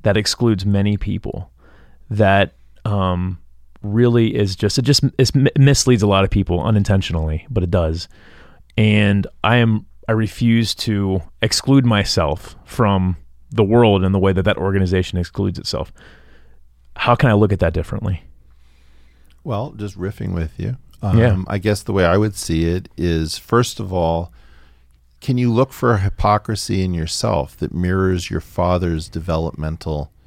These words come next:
Speaker 2: state?
Speaker 1: Mm-hmm.
Speaker 2: You know, for example, a lot of my friends who are Democrats won't talk to Republicans. They say Republicans are selfish.
Speaker 1: Mm-hmm.
Speaker 2: Oh, it's pretty interesting 'cause there's a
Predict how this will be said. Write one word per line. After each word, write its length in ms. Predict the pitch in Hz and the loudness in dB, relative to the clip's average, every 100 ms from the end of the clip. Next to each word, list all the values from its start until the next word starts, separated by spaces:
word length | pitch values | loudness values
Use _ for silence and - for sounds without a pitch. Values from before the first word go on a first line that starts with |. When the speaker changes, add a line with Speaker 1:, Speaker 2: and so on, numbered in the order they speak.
| - _ _ - | -20 _ _ -16
Speaker 2:
state? 520 | - - 185 - - _ _ _ - | -12 -4 -4 -4 -10 _ _ _ -8
Speaker 1:
Mm-hmm. 260 | 104 92 90 | -6 -4 -4
Speaker 2:
You 60 | |
know, 140 | 90 85 | -4 -8
for 300 | - 101 95 | -2 0 0
example, 800 | 85 85 87 90 - 73 76 90 _ _ _ | -2 -4 -2 -4 -4 -6 -6 -12 _ _ _
a 40 | 98 | -4
lot 300 | 95 90 107 | 2 2 2
of 120 | 101 | 0
my 180 | 95 95 | -2 -4
friends 840 | - 87 90 87 85 82 - - _ _ _ - - - | -4 -4 -2 -4 -6 -8 -12 -18 _ _ _ -16 -14 -8
who 220 | 98 90 | -4 -2
are 100 | 87 | -2
Democrats 1040 | 82 90 92 - 82 78 - - - - - - | 0 0 0 0 0 0 -2 -14 -14 -16 -18 -6
won't 320 | 90 87 65 | -2 -2 0
talk 280 | 95 80 - | 2 2 -2
to 80 | |
Republicans. 720 | 85 82 90 82 - - - | -6 -2 -2 -2 -6 -10 -12
They 100 | 92 | -10
say 180 | 82 82 | -4 -2
Republicans 640 | 78 78 73 82 - 78 78 | 0 2 0 0 -4 -4 -4
are 60 | |
selfish. 460 | 78 62 - - - _ - | -2 -4 -4 -14 -20 _ -10
Speaker 1:
Mm-hmm. 260 | 104 92 92 - - - - - - _ | -8 -8 -8 -12 -20 -20 -20 -20 -20 _
Speaker 2:
Oh, 180 | - 190 | -4 -2
it's 120 | 82 | -4
pretty 220 | - - 90 | -2 0 2
interesting 420 | 101 92 - 101 | 0 -6 -10 -12
'cause 120 | 98 | -10
there's 360 | 71 73 - | -10 -10 -12
a 60 | - | -16